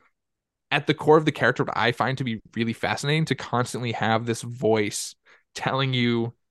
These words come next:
to do it differently and, like, sticking to your morals and, and doing the right thing every single time.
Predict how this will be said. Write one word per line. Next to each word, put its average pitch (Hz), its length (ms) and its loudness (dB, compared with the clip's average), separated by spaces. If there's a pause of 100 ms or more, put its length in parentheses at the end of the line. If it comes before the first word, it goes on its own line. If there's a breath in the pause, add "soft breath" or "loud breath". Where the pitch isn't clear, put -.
(640)
to - 80 -2
do 127 200 6
it 104 120 4
differently 143 560 0
and, 131 140 -6
like, 110 200 -2
sticking - 400 0
to 123 100 0
your 113 80 2
morals 110 360 -2
and, 113 140 -10
and 120 220 -6
doing 117 260 0
the 113 80 -2
right 98 200 -2
thing 110 220 -6
every 110 140 -6
single 131 220 -6
time. 139 400 0